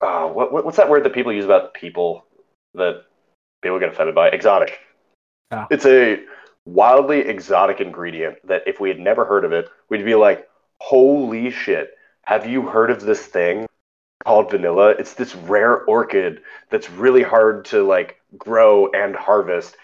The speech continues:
Speaker 1: and is super expensive per ounce. Like, you have to try it. It's unbelievable." But the
Speaker 2: Yeah.
Speaker 1: fact that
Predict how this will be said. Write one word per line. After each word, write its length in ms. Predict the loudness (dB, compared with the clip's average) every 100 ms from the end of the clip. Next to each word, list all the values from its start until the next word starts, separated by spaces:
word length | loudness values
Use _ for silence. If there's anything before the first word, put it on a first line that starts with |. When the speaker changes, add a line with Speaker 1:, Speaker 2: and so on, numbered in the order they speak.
| _
Speaker 1:
and 100 | -6 -6
is 120 | -8
super 500 | -14 -10 -8 -2 -2
expensive 720 | -2 -8 -4 -4 -2 -4 -4
per 220 | -4 -4 0
ounce. 500 | 0 -2 -6 -20 _ _ _ _
Like, 360 | -2 -2 -6 -18 _ _ _ _
you 160 | -6 -4
have 420 | -2 -2 -2 -6
to 100 | -14
try 360 | -6 -2 0 0
it. 220 | -6 -8
It's 200 | -8 -6 -6
unbelievable." 960 | -6 -6 -10 -6 -6 -6 -8 -8 -10 -14 _ _ _
But 120 | -2
the 60 | 0
Speaker 2:
Yeah. 60 | 2
Speaker 1:
fact 240 | 2 2
that 280 | 0 0 -6